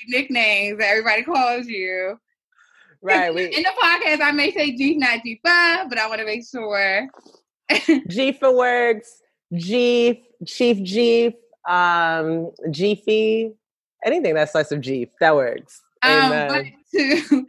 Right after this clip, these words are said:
Speaker 1: <laughs> get into today's, uh, discussion, I usually like to start off and jump right into it, Jeef. So,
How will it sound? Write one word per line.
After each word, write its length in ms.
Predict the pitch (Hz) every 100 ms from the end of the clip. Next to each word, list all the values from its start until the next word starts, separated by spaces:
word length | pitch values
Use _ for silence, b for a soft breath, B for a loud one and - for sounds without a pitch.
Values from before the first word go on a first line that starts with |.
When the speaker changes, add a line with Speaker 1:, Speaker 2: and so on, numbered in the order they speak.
| B
Speaker 1:
<laughs> 180 | B -
get 160 | 240 330
into 280 | 370 403 330
today's, 480 | 277 240 226 226 233 202
uh, 420 | 196 190 185 180 175
discussion, 840 | 214 - 214 220 247 226 220 240 -
I 60 | 208
usually 240 | 208 240
like 180 | 220 208
to 80 | 214
start 240 | - 185
off 200 | 185 196
and 120 | 196 180
jump 180 | 175 170
right 160 | 165
into 340 | 208 254 262 262
it, 180 | 240 226
Jeef. 300 | 233 226 233 _ _ _ _ _
So, 840 | - - 240 190 170 156 214 277